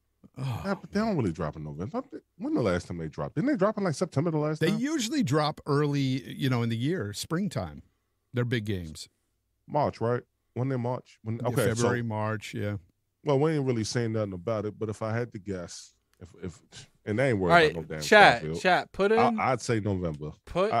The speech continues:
Speaker 2: I would say, uh, November eighteenth. That's my nephew's birthday. That's what
Speaker 3: put
Speaker 2: I'm saying.
Speaker 1: Okay.
Speaker 3: put in the chat what day you think God of War is coming out. Put
Speaker 1: He thinks they're gonna try to
Speaker 3: twenty twenty-two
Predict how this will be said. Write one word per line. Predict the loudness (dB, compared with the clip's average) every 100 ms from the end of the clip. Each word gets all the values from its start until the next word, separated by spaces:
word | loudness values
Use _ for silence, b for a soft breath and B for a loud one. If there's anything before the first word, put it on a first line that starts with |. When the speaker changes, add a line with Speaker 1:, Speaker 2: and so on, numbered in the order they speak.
| 2
Speaker 2:
I |
would | 0 0
say, | 0 2
uh, | 4 4 2
November | 0 0 0 0 -2
eighteenth. | -2 -6 -4 -8 -6
That's | -8 -4
my |
nephew's | -4 -4 -10
birthday. | -18 -18 -16 -8
That's | -4
what |
Speaker 3:
put | -4
Speaker 2:
I'm | -6
saying. | -12 -18 -12
Speaker 1:
Okay. | -8 -6 -6 -8 _ _ _
Speaker 3:
put | -6 -4 -4
in | -6 -6 -6 -8 -14 -20 _ _ _ _
the | -18
chat | -12 -8 -6 -8 -12 _
what | -16 -10 -10 -8
day | -8 -6
you | -8
think | -10 -12 -4
God | -2 -2
of | -4
War | -8 -10
is | -12
coming | -16 -16 -16 -16
out. | -16 -20 _ b b b -6
Put | -6 0
Speaker 1:
He | 2
thinks | 2 2
they're | 2
gonna | 4 2
try | 4 6
to | 8
Speaker 3:
twenty | 6
twenty-two | 4